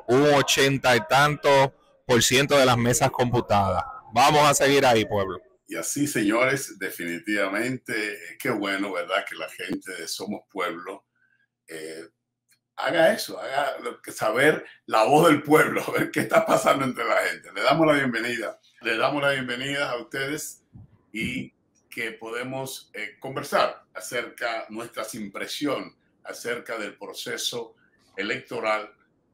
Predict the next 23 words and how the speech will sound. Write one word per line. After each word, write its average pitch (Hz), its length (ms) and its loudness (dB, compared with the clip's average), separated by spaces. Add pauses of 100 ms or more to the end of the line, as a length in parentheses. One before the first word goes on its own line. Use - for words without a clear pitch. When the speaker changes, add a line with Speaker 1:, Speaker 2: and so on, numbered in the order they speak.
Speaker 2:
eh, 90 260 -10
de 139 100 -2
la 135 180 -2
República 104 580 -10
Dominicana 95 920 -8 (360)
y, 90 240 -12
en, 95 280 -14
y, 101 240 -12 (340)
y, 123 280 -16 (440)
y 127 100 -18
la 123 180 -6
participación - 1000 -8 (420)
de 98 80 -8
los 95 140 -8
dominicanos 107 1000 -10 (360)
en 107 420 -6 (160)
el 92 160 -6
exterior, 92 600 -10
que 120 120 -14
también 95 600 -8 (240)
participan 104 840 -10 (400)
en 85 200 -10
estas, 95 840 -8